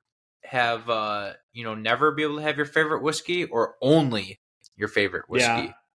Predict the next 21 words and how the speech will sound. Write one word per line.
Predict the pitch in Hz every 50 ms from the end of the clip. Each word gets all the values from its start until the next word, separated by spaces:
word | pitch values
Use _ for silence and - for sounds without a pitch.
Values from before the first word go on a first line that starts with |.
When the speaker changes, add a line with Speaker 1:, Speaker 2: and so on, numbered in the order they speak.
| _ _ _ _ _ _
Speaker 2:
I | 147 147
had | 175 165
another | 151 151 147 151 139
question | - 139 143 - - 139
Speaker 1:
'Cause | 131 120
Speaker 2:
that | - -
kinda | 131 127 120 120
went | 120 117 101
Speaker 1:
you | -
Speaker 2:
similar | - 110 117 123
Speaker 1:
might | 127 127 -
Speaker 2:
on | 139
Speaker 1:
get | 127 127
Speaker 2:
that | 127 127
Speaker 1:
sick | - - 127 123
Speaker 2:
page, | 127 131
Speaker 1:
of | - -
Speaker 2:
so | - 120 113
Speaker 1:
it. | 107 101 95
Speaker 2:
I, | - - _ _ _ _ _ _ _ _ _ _ _ _ _ _
yeah. | - 82 80 78 76 -